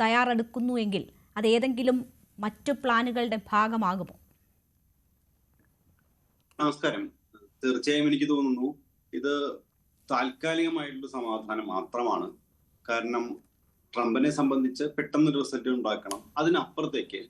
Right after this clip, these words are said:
Speaker 2: നമ്മൾ ഇസ്രായേലിന്റെ ഭാഗത്ത് നിന്ന് നോക്കിക്കഴിഞ്ഞാൽ വാസ്തവത്തിൽ കഴിഞ്ഞ രണ്ട് വർഷം ഇസ്രായേൽ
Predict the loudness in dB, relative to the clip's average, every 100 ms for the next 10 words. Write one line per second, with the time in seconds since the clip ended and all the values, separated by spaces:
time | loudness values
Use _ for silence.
0 | -4 0 0 0 2 2 4 2 2 0
1 | -2 -2 -6 -10 -10 -10 -8 -8 -8 -10
2 | -12 -18 _ _ -2 0 2 2 2 4
3 | 4 2 2 2 4 4 2 0 -8 -10
4 | -10 -6 -2 -2